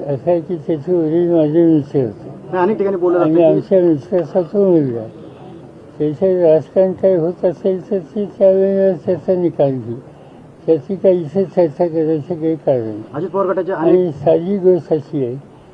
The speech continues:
Speaker 1: की कालच्या विधानसभा, लोकसभेच्या निवडणुकीमध्ये ज्यांनी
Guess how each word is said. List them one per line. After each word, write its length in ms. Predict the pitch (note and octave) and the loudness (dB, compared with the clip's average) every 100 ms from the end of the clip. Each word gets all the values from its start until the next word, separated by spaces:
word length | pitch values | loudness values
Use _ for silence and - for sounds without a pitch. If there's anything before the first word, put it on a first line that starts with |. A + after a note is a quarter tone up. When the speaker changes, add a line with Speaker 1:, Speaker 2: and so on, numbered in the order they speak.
| - - | -20 -12
Speaker 1:
की 60 | F#3+ | -10
कालच्या 540 | D#3 D#3+ D#3 D3 G3 | -2 0 0 0 2
विधानसभा, 640 | G3 F3 D#3 E3+ E3 C#3 E3 | 4 2 2 0 0 -4 -4
लोकसभेच्या 1000 | D3+ F3+ F#3+ G3 D3 F3 E3 D#3+ D3 E3+ | 0 0 2 -4 0 0 0 -2 -2 0
निवडणुकीमध्ये 1200 | D#3+ D#3 D#3 D3+ C#3+ D#3 C#3+ B2+ C#3+ F3 F#3+ - - - - - - D#3+ | 2 2 0 -2 -4 -4 -2 -2 -2 -2 -4 -12 -20 -20 -20 -20 -14 -10
ज्यांनी 480 | C#3 D#3+ E3+ G3+ | 2 2 4 0